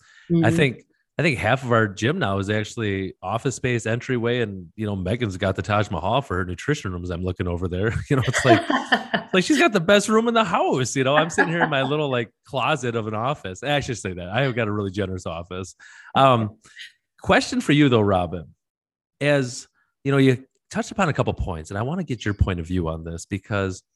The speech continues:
Speaker 1: it's obvious maybe that I don't know how women think.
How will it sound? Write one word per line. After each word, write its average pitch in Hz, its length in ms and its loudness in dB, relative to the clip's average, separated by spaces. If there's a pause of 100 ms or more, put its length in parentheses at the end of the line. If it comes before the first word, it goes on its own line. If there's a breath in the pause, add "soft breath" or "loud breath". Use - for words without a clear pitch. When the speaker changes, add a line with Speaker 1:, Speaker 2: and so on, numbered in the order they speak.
(1080)
Speaker 1:
it's - 100 -10
obvious 151 500 -2
maybe 104 480 0
that 90 360 -6 (160)
I 107 100 -2
don't 110 200 -4
know 101 120 -2
how 92 160 -2
women 87 280 -6
think. - 500 -20